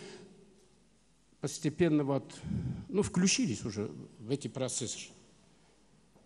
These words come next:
в эти процессы. Надо смело заниматься. Если слушать всех и вся, остановиться, это значит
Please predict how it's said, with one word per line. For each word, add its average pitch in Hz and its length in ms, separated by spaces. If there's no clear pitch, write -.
в - 40
эти 131 140
процессы. 107 440
Надо 147 200
смело 165 360
заниматься. 147 520
Если 180 480
слушать 185 480
всех - 320
и 143 80
вся, 202 400
остановиться, 160 1000
это - 220
значит 143 460